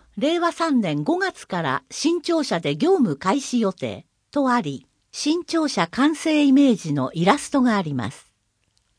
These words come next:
ここまでの問い合わせは、職員課職員係。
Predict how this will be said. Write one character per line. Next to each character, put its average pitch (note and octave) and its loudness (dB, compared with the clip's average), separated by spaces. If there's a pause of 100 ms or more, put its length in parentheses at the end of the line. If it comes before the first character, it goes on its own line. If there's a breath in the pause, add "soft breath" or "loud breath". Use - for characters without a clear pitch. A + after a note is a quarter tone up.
(920)
こ C#4+ 0
こ F#4+ 2
ま F4+ 2
で D4 4
の F#3 4
問 C4+ 2
い C4 2
合 A#3+ 0
わ A3+ 0
せ G3+ -6
は、 E3 -4 (180)
職 B3+ 0
員 C#4+ 4
課 G#3+ 2
職 D#4 0
員 C#4 6
係。 C#3 -4